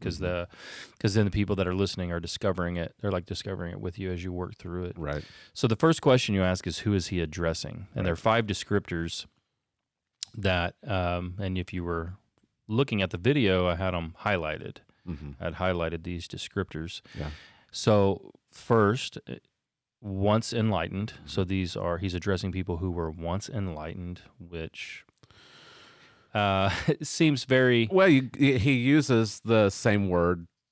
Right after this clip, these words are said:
Speaker 2: over
Speaker 1: Yeah.
Speaker 2: in chapter ten, verse thirty-two, and he tells them, um, if I can get my pages to turn, he says, "Recall the former days when, after you were enlightened,"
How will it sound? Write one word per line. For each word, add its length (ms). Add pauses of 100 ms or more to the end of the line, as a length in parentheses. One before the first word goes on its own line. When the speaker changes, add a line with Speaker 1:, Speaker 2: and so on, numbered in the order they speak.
Speaker 2:
over 120 (100)
Speaker 1:
Yeah. 60
Speaker 2:
in 80
chapter 280
ten, 360 (100)
verse 260
thirty-two, 720 (240)
and 260
he 160
tells 380
them, 400 (200)
um, 520 (420)
if 80
I 40
can 120
get 160
my 240 (600)
pages 480
to 100
turn, 300 (280)
he 140
says, 300
"Recall 400
the 100
former 420
days 400
when, 320
after 420
you 240
were 260
enlightened," 720